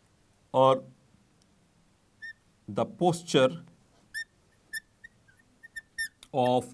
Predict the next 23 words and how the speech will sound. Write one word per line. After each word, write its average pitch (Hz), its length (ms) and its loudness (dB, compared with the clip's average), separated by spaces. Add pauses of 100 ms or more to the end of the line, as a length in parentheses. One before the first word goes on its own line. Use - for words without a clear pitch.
(220)
body। 98 260 0 (1600)
ये 143 60 4
दोनों 160 500 2
एक 175 140 6
दूसरे 175 320 6
के 160 80 -2
साथ 139 180 8
कोलैबोरेट 123 580 4
करते 95 300 -10
हैं। 95 200 -18 (960)
यहाँ 143 280 6
से 220 380 8 (580)
जो 170 460 4 (240)
इम्पल्सेस 175 600 6
हैं, 135 320 -2 (240)
इन 143 120 -2
दोनों 190 340 2
की 196 180 -4
जो 160 120 2
नर्व 160 340 4
एंडिंग्स 156 420 0
हैं, 131 280 -8 (1600)
these 190 560 0